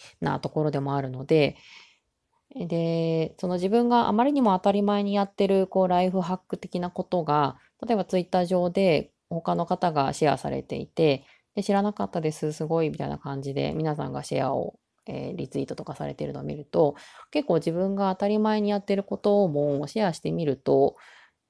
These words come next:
え、実は、その、えっと、他のことは知ってるけど、これは知らなかったとかってことで、そういう知識の輪が広がっていくきっかけになるのではないかなと思って、今日実は結構Twitterで、いわゆるプチライフハッ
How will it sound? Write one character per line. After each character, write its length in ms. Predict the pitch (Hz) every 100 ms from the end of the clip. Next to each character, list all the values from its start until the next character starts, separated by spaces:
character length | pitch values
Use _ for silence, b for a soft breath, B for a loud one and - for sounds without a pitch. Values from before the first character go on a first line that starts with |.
| _ 208
え、 80 |
実 220 | 196 196 254
は、 260 | 220 - -
そ 120 | 175 -
の、 120 | - -
え 140 | -
っ 20 | -
と、 320 | - - 139
他 220 | 156 208
の 100 | 214
こ 100 | 208
と 100 | 175
は 60 | 156
知 60 |
っ 20 |
て 80 | -
る 80 | 185
け 100 | 180
ど、 100 | 165
こ 100 | 151
れ 80 | 156
は 80 | 151
知 100 | 170
ら 80 | 170
な 100 | 165
か 140 | 131
っ 80 | -
た 140 | -
と 120 | -
か 140 | - 143
っ 80 | -
て 100 | 156
こ 120 | -
と 140 | 156
で、 300 | 156 160 143 B B B _
そ 180 | 196
う 60 | 175
い 80 | 170
う 60 |
知 160 | 165 185
識 180 | - 151
の 140 | 139
輪 80 | 151
が 80 | 143
広 260 | - 151
が 60 | 160
っ 120 | 156
て 120 | -
い 80 | 156
く 440 | 156 156 156 151 -
き 120 | - -
っ 20 |
か 140 | 160
け 100 | -
に 60 | 165
な 100 | 202
る 80 | 160
の 100 | 139
で 60 |
は 80 | 135
な 160 | 143 143
い 60 |
か 280 | - - 120 -
な 220 | 156 147
と 160 | - 135
思 160 | 147
っ 40 | 151 _
て、 240 | 202 175 B B B
今 160 | 214 196
日 60 | 156
実 240 | 156 -
は 100 | 147
結 200 | 143 160
構 340 | - 135 165 -
Twitter 440 | - 135 - 143
で、 380 | 135 151 156 - _
い 160 | - -
わ 80 | 165
ゆ 80 |
る 80 | 151
プ 100 | 151
チ 160 | - 151
ラ 140 | 156
イ 60 | 156
フ 100 | 143
ハ 140 |
ッ 20 | 151